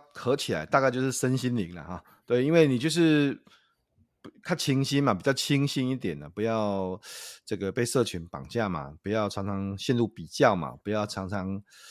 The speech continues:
哎，被那种短期多巴胺刺激这样子，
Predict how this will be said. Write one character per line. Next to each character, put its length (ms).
哎， 280
被 160
那 100
种 120
短 220
期 200
多 220
巴 160
胺 280
刺 240
激 300
这 120
样 160
子， 180